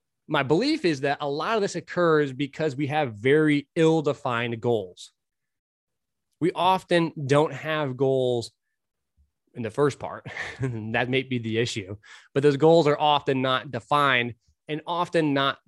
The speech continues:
thought of in full detail, right? If every athlete has a different goal, then their process of achieving those goals and their problems and obstacles are gonna be unique to them.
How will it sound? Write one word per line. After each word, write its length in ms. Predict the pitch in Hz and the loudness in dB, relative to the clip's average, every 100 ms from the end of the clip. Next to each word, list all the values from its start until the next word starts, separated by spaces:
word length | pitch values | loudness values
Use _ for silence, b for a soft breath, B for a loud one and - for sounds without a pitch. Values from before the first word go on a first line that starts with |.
| - | -2
thought 280 | 143 139 127 | 0 2 0
of 180 | 117 - - | -6 -12 -12
in 160 | 127 117 | -8 -8
full 260 | - 120 | -6 -4
detail, 320 | 117 127 120 | -2 -2 0
right? 160 | 113 120 - | 0 -2 -2
If 120 | 160 - | -6 -2
every 320 | 190 214 214 | -2 0 0
athlete 520 | 165 156 151 - 139 - | 0 -2 -2 -4 -4 -6
has 140 | 127 | -8
a 40 | 117 | -4
different 380 | 135 127 113 | -4 -4 -6
goal, 400 | 110 107 90 113 - _ _ _ _ _ - | -4 -4 -4 -8 -14 _ _ _ _ _ 0
then 160 | 143 | 4
their 160 | 147 147 | 6 6
process 760 | - 165 180 180 156 147 - - | 4 2 2 2 0 -2 -2 -8
of 100 | 139 | -8
achieving 580 | 135 - 185 170 156 127 | -6 -2 0 2 4 4
those 220 | 123 117 | 2 2
goals 480 | 117 113 110 117 117 | 0 0 0 -2 -6
and 120 | 123 | -2
their 100 | 123 | -2
problems 540 | - 165 160 160 139 | -2 2 4 4 2
and 100 | 123 - | -2 -2
obstacles 520 | 151 160 - 139 123 | -2 -2 -4 -6 -4
are 40 | 117 | -4
gonna 80 | |
be 80 | 113 | -4
unique 440 | 113 120 120 127 - | -2 0 0 -2 -4
to 120 | 110 | -4
them. 340 | 110 120 90 | 0 0 -2